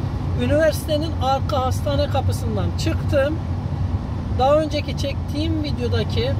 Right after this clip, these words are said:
kaldığım konteyner kente kadar çekiş yapacağım arka yolu. Burada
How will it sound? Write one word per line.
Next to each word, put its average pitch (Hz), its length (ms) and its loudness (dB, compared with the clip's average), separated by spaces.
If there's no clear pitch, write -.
kaldığım 285 440 2
konteyner 277 600 0
kente 269 340 2
kadar 285 400 2
çekiş - 440 0
yapacağım 226 500 0
arka 208 300 0
yolu. 202 320 0
Burada 302 360 0